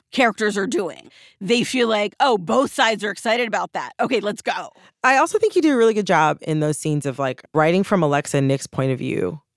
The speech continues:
Speaker 2: and really, like, having them articulate their desire. So much of the media that a lot of Black women consume, we're getting a lot of these messages, sometimes literally, sometimes subliminally, about what we are allowed to express or allowed to say or allowed to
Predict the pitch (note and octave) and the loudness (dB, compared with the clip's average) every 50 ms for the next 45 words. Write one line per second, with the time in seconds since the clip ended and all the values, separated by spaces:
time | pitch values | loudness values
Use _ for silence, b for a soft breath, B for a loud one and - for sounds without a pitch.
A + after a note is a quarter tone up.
0 | _ - - F3 F3 F3 E3+ E3+ E3 D#3+ D#3+ D#3 D#3 D3+ D3+ - - - _ - | _ -4 -2 2 2 4 4 4 4 4 2 2 0 -2 -4 -6 -10 -18 _ -8
1 | - E3+ F3+ A#3 C#4+ F4+ E4+ - _ _ _ _ _ - G3 F#3 F3 - - - | -4 0 0 2 2 2 0 -2 _ _ _ _ _ 0 2 2 2 0 -2 -2
2 | - G3+ G3+ G3 G#3+ G3 F#3 E3+ - - D#3 D3+ - - - G3 - - F3 D#3 | 2 2 2 4 2 2 2 0 0 0 -4 -4 -4 -2 -6 -6 -2 0 0 0
3 | D3 - C#3+ C3+ A#2+ C#3 C3 - A2 A2+ A#2+ - - _ _ _ B B B B | 0 0 -2 -4 -4 -4 -6 -4 -4 -2 -2 -4 -6 _ _ _ B B B B
4 | B B B B - - - - - F#3+ F#3 F#3+ F#3 F3 - - - - - - | B B B B -14 -12 -6 0 2 4 4 4 4 2 0 0 -4 -6 -6 -6
5 | - - _ _ _ - D#3+ D#3 D#3 D#3 D3 C#3+ D3 D#3 D#3+ D3+ D3 D3 D3+ D3 | -8 -10 _ _ _ 2 4 4 4 4 2 0 0 2 2 4 4 2 0 2
6 | D3 D3+ D#3 D3 D3 C#3 C3 B2 B2 B2+ C3 C3+ C3 - - _ - D3+ C3+ - | 2 2 2 2 2 2 2 2 0 2 0 0 -2 -4 -10 _ -2 0 0 0
7 | D3 C#3+ C#3+ - - C3 - - D3 C3 B2+ C3 _ B B B B B B B | 0 -4 -2 -2 -4 -6 -4 -2 -2 -2 -2 -4 _ B B B B B B B
8 | B - D#3+ E3 D#3 - F#3 E3 E3 E3 D3+ C#3+ C#3+ D3 C#3+ C#3+ C3+ C3 C#3+ C#3+ | B -6 -2 -2 0 2 4 4 4 4 4 2 2 2 2 0 0 0 0 -2
9 | C#3 C#3 - C3+ C#3 C#3 C3 - - G3 A3+ - C#4 C4+ G#3 D3 C#3+ D3 D3 E3 | -2 -2 -2 0 0 0 0 0 0 -2 0 2 0 0 0 2 2 2 4 4
10 | D#3 C#3+ C3 C#3 D3 D3 - D#3 D3 D#3 D3+ - - C3+ B2 C#3+ C#3+ D3+ D3 C3 | 4 2 2 0 -2 -2 -2 -2 0 0 -2 0 -2 -2 2 2 4 4 4 2
11 | B2+ C3 C3 C3+ C3 - - C3+ C#3 C3+ B2+ - _ - D3+ C#3+ D#3+ E3 - E3 | 2 0 0 -2 -4 -4 -2 0 2 2 2 0 _ -6 0 2 4 4 4 4
12 | D#3 D3+ C#3+ - C#3+ C#3+ C#3+ C#3 D3+ C#3+ D3 D3 D3 C#3 - - C#3+ C3 - - | 2 2 2 2 0 0 2 2 2 2 2 2 0 -2 -2 0 0 0 -2 -4
13 | - - - - - - - - - - D3+ C#3 C3 B2+ B2 B2 B2+ B2+ C3 C3 | -6 -4 -4 -2 -2 -4 -6 -8 -8 -4 -2 0 0 0 2 2 2 2 2 0
14 | B2+ - - C3 - - C3 B2 B2 B2 B2 - - C#3 C3+ B2+ B2+ B2+ B2+ C3 | -2 -4 -8 -10 -4 -2 0 0 2 0 0 -2 -2 -2 0 0 0 0 0 0
15 | C3 - - | -2 -4 -6